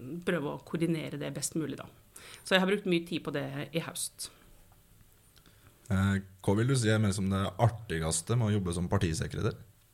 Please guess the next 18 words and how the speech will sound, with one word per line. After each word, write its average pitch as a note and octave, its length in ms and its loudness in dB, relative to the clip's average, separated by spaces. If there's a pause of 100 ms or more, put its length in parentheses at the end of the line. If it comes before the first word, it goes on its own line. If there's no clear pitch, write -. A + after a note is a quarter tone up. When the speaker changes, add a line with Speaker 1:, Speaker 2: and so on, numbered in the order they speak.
(1400)
Speaker 1:
Ehm, E3+ 800 4 (180)
altså, F3+ 240 2
noe A3 160 4
av F3 160 0
det F3 80 2
kjekkeste G3+ 400 -2
er G#3 160 4
jo D3+ 200 0
at D#3+ 180 -2 (180)
du F3 80 2
får E3 460 -4
liksom F3+ 180 -2
venner F3 300 2
og F#3 80 -6
kjente F3 320 -4 (100)
over D3 300 -2
hele D3+ 240 0
landet. C#3+ 320 -4